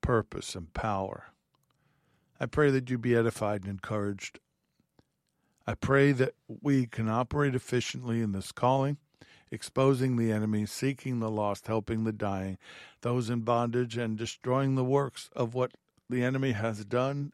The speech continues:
and will do. So, Father, do whatever you want to do. You've done it with the cross. You did it with Yeshua. You've undone in our spirits what happened in the garden. We just wait for the body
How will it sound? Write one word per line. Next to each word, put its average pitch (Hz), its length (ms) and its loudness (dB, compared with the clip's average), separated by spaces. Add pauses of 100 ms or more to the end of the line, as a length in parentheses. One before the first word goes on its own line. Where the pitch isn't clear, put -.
(120)
and 113 180 -2
will 120 200 4
do. 120 260 0
So, 107 180 -4
Father, 143 540 4 (1200)
do 151 400 4 (100)
whatever 143 340 4
you 147 140 6
want 143 220 6
to 135 40 4
do. 127 180 4
You've 110 260 0
done 139 180 6
it 143 60 -4
with 127 140 -6
the 110 80 -4
cross. 139 520 6 (340)
You 123 120 0
did 139 180 4
it 139 100 2
with 110 200 -4
Yeshua. 143 640 2 (1120)
You've 131 180 2
undone 143 680 4 (580)
in 135 100 4
our 135 160 4
spirits 151 720 4
what 131 180 4
happened 135 400 2
in 127 120 2
the 120 100 2
garden. 143 480 4
We 131 100 4
just 123 240 -2
wait 135 220 4
for - 140 -2
the 123 100 2
body 123 420 6